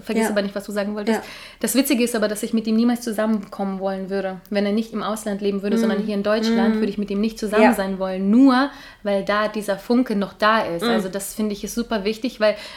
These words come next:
Speaker 1: nur weil der Vibe stimmt, heißt es nicht, dass ihr füreinander geschaffen seid, zum Beispiel als Partner.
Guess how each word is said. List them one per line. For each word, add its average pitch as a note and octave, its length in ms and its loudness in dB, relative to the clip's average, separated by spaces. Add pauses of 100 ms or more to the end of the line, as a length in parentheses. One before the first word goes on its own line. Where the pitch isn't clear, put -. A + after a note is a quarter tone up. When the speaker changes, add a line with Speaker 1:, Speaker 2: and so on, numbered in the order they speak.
Speaker 1:
nur A3 200 6
weil G#3+ 140 4
der G3 180 2
Vibe C4 240 4
stimmt, A3 440 -2
heißt G#3 160 -6
es - 180 -8
nicht, A#3+ 180 -2
dass - 120 -10
ihr G#3 100 -4
füreinander G3 460 -2
geschaffen G#3+ 420 -4
seid, G3 180 0
zum G3+ 100 -4
Beispiel F#3+ 280 -4
als E3+ 160 -8
Partner. F3+ 520 -4